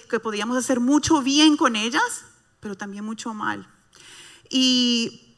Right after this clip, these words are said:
para esto yo quiero que ustedes, si no me creen y dicen, "No, Janina, muy bonito lo que estás diciendo", vamos a la palabra. Proverbio-, por Proverbios dieciséis veinticuatro dice, "Las palabras amables,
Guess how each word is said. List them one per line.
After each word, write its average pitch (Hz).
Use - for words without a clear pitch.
para 226
esto 254
yo 320
quiero 302
que 294
ustedes, 220
si 220
no 208
me 220
creen 233
y 214
dicen, 208
"No, 214
Janina, 196
muy 208
bonito 214
lo 220
que 208
estás 180
diciendo", 190
vamos 226
a 285
la 247
palabra. 139
Proverbio-, 233
por 196
Proverbios 226
dieciséis 269
veinticuatro 165
dice, 190
"Las 208
palabras 202
amables, 233